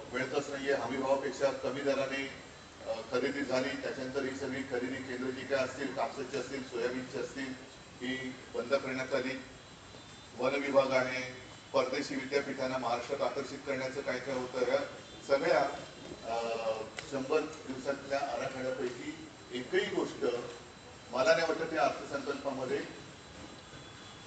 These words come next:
त्यांच्या योजना काय नेमक्या आहेत याच्याबद्दल बोलण्यात आलं किंवा ठोस काही उपाययोजना करण्यात आल्या. काय होता करणार,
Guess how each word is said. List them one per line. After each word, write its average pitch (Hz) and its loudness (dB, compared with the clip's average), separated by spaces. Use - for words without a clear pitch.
त्यांच्या 143 2
योजना 127 2
काय 147 6
नेमक्या 135 0
आहेत 127 0
याच्याबद्दल 139 0
बोलण्यात 131 -4
आलं - 0
किंवा 131 0
ठोस 147 -2
काही 147 2
उपाययोजना 127 4
करण्यात 107 -4
आल्या. 160 -4
काय 160 0
होता 131 2
करणार, 135 4